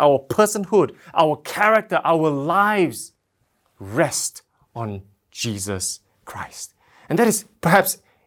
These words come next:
if you forget everything else, this is perhaps my most important point. And I want to make an appeal to everybody that we as fathers, we are called to bend our knee to Jesus Christ.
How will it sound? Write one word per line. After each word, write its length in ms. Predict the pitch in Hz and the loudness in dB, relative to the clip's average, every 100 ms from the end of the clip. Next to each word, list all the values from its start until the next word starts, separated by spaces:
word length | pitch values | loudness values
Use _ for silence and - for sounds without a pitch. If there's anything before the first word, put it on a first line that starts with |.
| _ | _
if 80 | |
you 40 | 113 | -2
forget 200 | 156 185 | 4 6
everything 340 | 185 208 190 | 6 4 4
else, 140 | 165 120 | 2 2
this 180 | 165 | 0
is 80 | 170 | 0
perhaps 320 | - 143 143 | -4 -6 -6
my 140 | 135 123 | -6 -4
most 260 | 143 165 | -4 -4
important 340 | 139 - 143 123 | -8 -8 -10 -8
point. 240 | - 107 | -8 -4
And 80 | 107 | -2
I 40 | |
want 140 | 151 208 | 0 2
to 40 | |
make 100 | 185 | 0
an 60 | 151 | -2
appeal 540 | - - 202 214 123 | -6 -8 -2 0 0
to 120 | 110 | -2
everybody 400 | 123 110 92 87 92 _ _ _ _ _ _ _ | -4 -4 -6 -8 -12 _ _ _ _ _ _ _
that 160 | - 98 | -8 -4
we 240 | 113 170 | 0 2
as 140 | 165 - | 2 0
fathers, 580 | 131 117 104 85 - - | -2 -2 -2 -8 -12 -12
we 140 | 113 117 | -4 -4
are 100 | 101 | -4
called 640 | - - 143 95 90 _ _ _ - | -10 -6 -4 -4 -8 _ _ _ -14
to 60 | 104 | -12
bend 320 | 87 120 120 | -4 -2 -2
our 120 | 104 | -4
knee 460 | 98 110 110 87 82 _ _ _ | -6 -6 -6 -8 -14 _ _ _
to 100 | 117 | -16
Jesus 460 | - 104 90 87 - | -10 -8 -8 -10 -12
Christ. 480 | - - - - | -14 -20 -20 -20